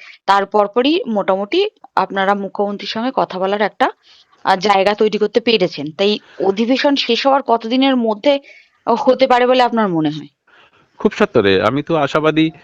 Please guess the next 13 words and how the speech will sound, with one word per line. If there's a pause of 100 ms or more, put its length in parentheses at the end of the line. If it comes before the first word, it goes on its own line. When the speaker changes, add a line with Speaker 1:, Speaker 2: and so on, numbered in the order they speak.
(300)
Speaker 2:
যে
কালকেই
সম্ভবত (340)
অধিবেশন
শেষ
হচ্ছে। (360)
In
Speaker 1:
হুম।
Speaker 2:
generally
তো
শুক্রবার (340)
শেষ
হয়।